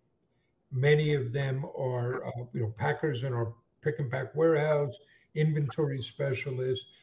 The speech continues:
But we've also had people doing design work for us, uh,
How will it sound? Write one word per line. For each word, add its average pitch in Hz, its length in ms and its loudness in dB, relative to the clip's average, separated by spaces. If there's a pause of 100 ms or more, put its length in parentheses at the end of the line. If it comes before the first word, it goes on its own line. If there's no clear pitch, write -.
(140)
But 143 80 2
we've 160 260 8
also 165 460 6
had 139 400 -2
people 139 400 0
doing 117 460 2
design 120 580 0
work 147 320 0
for 143 320 0
us, 143 260 -4 (520)
uh, 113 180 2